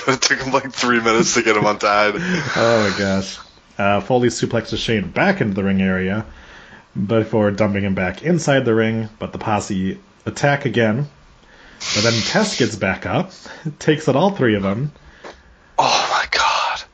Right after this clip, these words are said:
Speaker 2: Then Patterson
Speaker 1: The
Speaker 2: and Briscoe arrive. <laughs>
Speaker 1: The Stooges, I was like, "Yes!"
Speaker 2: <laughs> And then Stephanie jumps on Pete Gas. <laughs>
Speaker 1: Oh my god, okay, so during that melee, the boot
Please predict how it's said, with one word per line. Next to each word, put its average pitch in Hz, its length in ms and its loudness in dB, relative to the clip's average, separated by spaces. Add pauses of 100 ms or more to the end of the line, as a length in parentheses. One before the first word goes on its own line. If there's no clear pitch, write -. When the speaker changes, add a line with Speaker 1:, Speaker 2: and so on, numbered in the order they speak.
(140)
Speaker 2:
Then 135 320 0
Patterson 170 460 0
Speaker 1:
The 139 60 2
Speaker 2:
and 120 140 -4
Briscoe 220 480 -2
arrive. 107 400 0
<laughs> - 340 -2 (240)
Speaker 1:
The 196 160 0
Stooges, 262 680 0
I 190 80 2
was 175 120 -2
like, 214 240 2
"Yes!" 269 1160 0
Speaker 2:
<laughs> 185 960 -4
And 165 120 0
then 190 200 2
Stephanie 196 680 0
jumps 143 360 -2
on 147 180 4
Pete 147 240 2
Gas. - 640 0
<laughs> - 100 -12
Speaker 1:
Oh - 360 0
my - 160 -4
god, 117 320 0
okay, 101 460 0
so 98 720 0 (580)
during 160 300 0
that 135 180 2
melee, 95 640 2 (580)
the 113 100 -10 (300)
boot 135 420 0